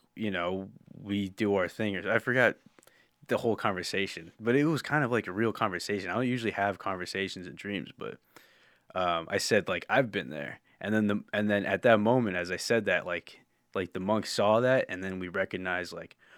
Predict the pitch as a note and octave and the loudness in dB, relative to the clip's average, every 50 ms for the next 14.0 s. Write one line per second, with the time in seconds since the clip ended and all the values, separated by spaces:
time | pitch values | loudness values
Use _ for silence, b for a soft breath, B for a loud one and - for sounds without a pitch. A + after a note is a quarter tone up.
0 | B B - A2 A2+ G#2 F#2+ G#2 A2+ G#2 G#2 G#2+ A2 A2+ G#2 - - - G#2+ G#2 | B B 0 2 4 4 4 2 0 0 2 2 4 4 4 2 -2 -2 -2 -2
1 | F#2+ F2+ F2+ F2+ E2+ - - - G2+ G2+ G2 - - E2+ - - A2 G2+ F2 - | 0 -2 -2 -2 -2 -4 -6 -4 -2 -2 -2 -2 -4 -10 -6 -2 0 0 0 -2
2 | - - F2 F2 G2 F2+ - _ b b b b b b b b - F#2+ F#2 - | -6 -6 -4 -4 -4 -4 -6 _ b b b b b b b b -12 -12 -10 -6
3 | - F2 E2+ - - - - - - - - - - - G#2+ F#2 - A2 - - | -6 -6 -6 -6 -6 -6 -4 -6 -6 -8 -12 -14 -10 -10 -10 -10 -10 -14 -12 -10
4 | G#2 F#2 F#2+ F#2+ F2+ F#2 F2+ - - F#2+ F#2 F2+ F2+ F2+ F2+ F#2 B B B B | -8 -8 -8 -8 -8 -10 -12 -12 -10 -8 -8 -8 -8 -10 -12 -12 B B B B
5 | B B B B - G2 F#2 - - G2 F#2 F#2 F#2 F2+ F2+ F2 - F#2 F2+ F2 | B B B B -6 -6 -6 -4 -2 0 0 2 0 0 -2 -6 -6 -8 -10 -10
6 | E2+ F#2+ F2+ F2 - b b b b b b b b b - - G2+ F#2 G2+ F#2+ | -10 -12 -14 -14 -14 b b b b b b b b b -6 -4 -4 -4 -4 -4
7 | F#2+ F#2+ F#2 F#2 F2+ - - F2+ F2 F2+ F2+ F2+ F2 F2 E2 - - - F#2+ F2+ | -4 -4 -4 -6 -8 -10 -10 -10 -10 -6 -6 -4 -6 -6 -8 -12 -10 -6 -4 -4
8 | F2 F2 F2 E2+ E2+ E2 F2+ - _ b b b b b b b b b b b | -2 -2 -2 -2 -2 -4 -6 -10 _ b b b b b b b b b b b
9 | b b b b G2+ G2+ G2+ F2+ G#2 A2 G#2+ F#2+ - - A2 A2+ G#2+ - - A2+ | b b b b 2 2 2 4 4 2 2 2 4 4 6 6 6 4 2 0
10 | A2 G#2+ G#2+ G#2 F#2+ F2 E2+ - - - F#2+ F#2 E2+ E2 - - - - _ - | 2 2 2 2 2 0 -2 -6 -6 -6 -4 -4 -4 -6 -8 -12 -12 -14 _ -10
11 | F#2+ F#2+ F#2+ F#2+ F#2+ F#2+ F#2+ F#2 - - A2 G#2+ F#2+ - - - - F#2 F#2 - | -8 -6 -4 -4 -2 -4 -4 -6 -4 0 0 0 0 0 -4 -12 -18 -18 -16 -14
12 | - - - - - - F2 F2 F2 E2+ E2+ E2 - - _ _ _ _ _ F#2+ | -10 -10 -8 -8 -6 -4 -4 -4 -4 -8 -10 -12 -14 -18 _ _ _ _ _ -8
13 | F#2+ F#2+ F#2 F#2+ F#2+ - - - - F#2 F2+ F2 - G2 F#2 E2 E2 - F2+ | -6 -4 -2 -2 -2 -4 -6 -12 -8 -6 -6 -2 -2 -2 -2 -2 -2 -4 -6